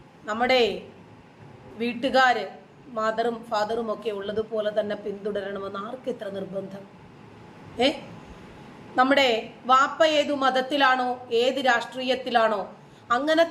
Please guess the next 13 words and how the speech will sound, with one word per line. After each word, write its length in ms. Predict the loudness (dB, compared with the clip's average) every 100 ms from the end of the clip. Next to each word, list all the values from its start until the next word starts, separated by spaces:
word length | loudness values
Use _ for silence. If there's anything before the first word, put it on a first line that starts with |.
| 0
തന്നെയാകണം 840 | 0 2 4 6 4 2 0 0 0
നമ്മളും 340 | 2 2 2 0 -4
എന്ന് 120 | -2 -2
എന്ത് 140 | -2 -4
ഇത്ര 140 | -6 -4 -4
നിർബന്ധം? 480 | -2 -2 0 -2 -2 -14 -20 -20 -20 -20 -20 -20 -2 2 4
ആർക്കാണ് 440 | 4 2 2 2 0
ഇത്ര 120 | -2 -2
നിർബന്ധം? 420 | -2 -2 0 -2 -2 -2
ഇതൊക്കെ 400 | -2 0 2 2 0 -6 -18 -20 -20 -12 0 4
ആറാം 380 | 4 4 4 4 2
നൂറ്റാണ്ടിൻ്റെ 840 | -4 0 2 2 0 -4 2 4 4 0 -8 -18 -20 -20 -20 -20 -20 -14 -2
സങ്കല്പങ്ങളാണ്. 1000 | -2 0 0 0 -4 0 2 4 2